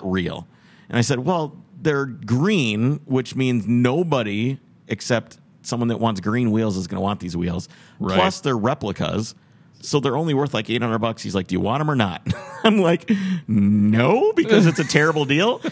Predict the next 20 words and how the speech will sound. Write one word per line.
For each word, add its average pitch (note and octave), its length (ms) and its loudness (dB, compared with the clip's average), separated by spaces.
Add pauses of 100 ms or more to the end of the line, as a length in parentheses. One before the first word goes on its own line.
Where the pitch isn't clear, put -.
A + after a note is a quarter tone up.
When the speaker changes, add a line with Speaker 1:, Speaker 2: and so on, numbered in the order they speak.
(120)
Speaker 1:
He's A#2+ 120 2
like, A2+ 140 4
"All G#3 100 6
right, E3+ 340 2
see - 160 -2
you D#3 120 2
later." G2 360 -2
I'm - 80 -2
like, F#2 280 -2
"Okay, D#3 400 2 (240)
well, C#3 260 0 (180)
Speaker 2:
Well, - 300 2
Speaker 1:
that's" A#2 60 -2
Speaker 2:
he A#3+ 100 2
was D#3+ 140 2
efficient D#3 440 0
in C#3+ 100 2
dealing G2 280 -2
with D2+ 140 -10
you. C#2 160 -8